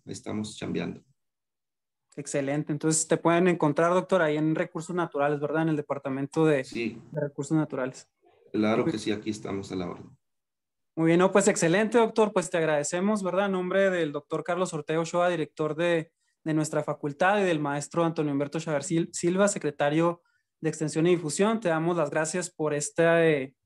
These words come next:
Speaker 2: por esta conferencia, ¿verdad? Tan interesante, por este tema tan relevante que, que nos hace reflexionar, ¿verdad? Sobre cómo debemos de, de, de adquirir, ¿verdad? Y de, y de, y de plantar ciertas especies que sean nativas, ¿no? Por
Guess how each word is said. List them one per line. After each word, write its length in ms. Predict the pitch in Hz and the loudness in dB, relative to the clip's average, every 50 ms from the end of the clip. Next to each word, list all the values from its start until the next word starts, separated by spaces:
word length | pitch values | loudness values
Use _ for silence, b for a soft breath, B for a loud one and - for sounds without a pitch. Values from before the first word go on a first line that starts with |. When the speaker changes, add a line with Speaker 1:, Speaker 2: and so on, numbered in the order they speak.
| _ _ | _ _
Speaker 2:
por 120 | - 160 156 | -2 0 0
esta 180 | 151 - 185 | 2 2 2
conferencia, 560 | 185 196 180 - 170 147 151 165 180 180 190 180 | 2 2 2 2 2 2 2 2 2 2 0 2
¿verdad? 200 | 170 185 185 185 | 2 2 2 0
Tan 140 | 180 160 | -2 -2
interesante, 840 | 156 143 - 147 139 131 131 - 170 170 190 185 220 214 214 214 b b b b _ _ _ - | -2 -2 -4 -6 -6 -4 -4 -2 -2 -2 0 0 0 0 0 -2 b b b b _ _ _ 0
por 100 | 160 156 | 0 2
este 160 | 156 180 170 | 2 0 0
tema 260 | 165 180 175 180 180 | 2 2 2 2 2
tan 140 | 185 175 160 | 0 0 2
relevante 800 | 160 156 143 143 143 143 143 147 156 - 170 170 170 170 160 - _ _ _ _ _ _ _ | 0 0 0 0 0 0 0 0 -2 -2 -2 -2 -2 -2 -6 -8 _ _ _ _ _ _ _
que, 760 | _ 151 147 147 147 143 143 147 147 143 143 139 131 131 - _ _ _ _ | _ -4 -2 -2 -2 -2 -2 -2 -4 -4 -4 -6 -8 -10 -14 _ _ _ _
que 100 | - 156 | -4 -2
nos 160 | 151 151 151 | 0 0 0
hace 160 | 160 151 185 190 | 0 2 2 2
reflexionar, 580 | 185 165 170 165 151 - - 147 147 156 160 | 2 2 0 -2 -2 -2 -4 -2 -2 0 0
¿verdad? 200 | 156 156 156 160 | 2 2 2 2
Sobre 360 | 156 - 160 151 143 139 135 | 0 -2 -4 -4 -4 -6 -8
cómo 460 | - - 147 143 151 160 165 170 165 160 | -6 -6 -4 -2 0 2 4 4 4 4
debemos 480 | 147 143 139 143 147 156 165 160 147 | 4 2 0 0 0 0 0 0 0
de, 420 | 147 151 151 143 135 131 127 131 _ _ _ _ _ _ _ _ _ | 0 0 0 0 -2 -4 -8 -10 _ _ _ _ _ _ _ _ _
de, 400 | - 143 147 147 143 143 143 131 | -6 -2 -2 0 0 -2 -2 -2
de 100 | 143 151 | 0 0
adquirir, 480 | 143 143 - - - 147 147 160 180 180 | 0 -2 -2 -6 -4 0 2 4 4 4
¿verdad? 340 | 170 170 156 151 165 170 175 | 4 2 2 2 2 2 2
Y 80 | 165 | 0
de, 240 | 156 156 151 147 143 - | 0 0 0 0 -2 -4
y 120 | 147 143 | -6 -6
de, 280 | 139 139 139 139 131 _ | -4 -4 -4 -4 -6 _
y 100 | - 143 | -6 -4
de 100 | 143 143 | -4 -4
plantar 440 | 139 139 143 139 143 - 151 151 151 | -2 -2 -4 -4 -2 0 0 0 0
ciertas 400 | - - 165 156 160 175 156 - | 2 2 2 2 2 0 0 0
especies 640 | 151 - - - 156 151 - - 170 170 170 - _ _ _ _ _ _ _ | -2 -4 0 0 0 2 2 0 0 -2 -2 -6 _ _ _ _ _ _ _
que 100 | - 151 | -8 -6
sean 240 | - - 143 139 160 | -4 -2 0 2 2
nativas, 420 | 170 165 165 151 147 156 151 139 | 2 2 0 0 0 0 0 0
¿no? 320 | 151 160 165 165 165 _ _ _ | 0 -2 -2 -2 -6 _ _ _
Por 300 | _ 151 147 139 139 - | _ -6 -6 -6 -6 -10